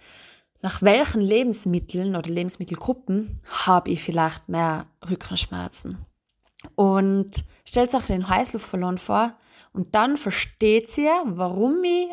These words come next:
als Physio, als Ursprungsphysio sozusagen,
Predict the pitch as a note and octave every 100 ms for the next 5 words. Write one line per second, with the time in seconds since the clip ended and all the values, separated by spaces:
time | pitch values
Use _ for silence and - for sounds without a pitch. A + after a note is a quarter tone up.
0 | - - F3+ F3 - _ - C4+ C#4+ E4
1 | E4 D#4+ - E3 - - - C4+ C#4+ -
2 | A3+ - C4 C#4+ C#4+ D4 D4 C#4+ - -
3 | C4+ C#4+ C#4 C#4+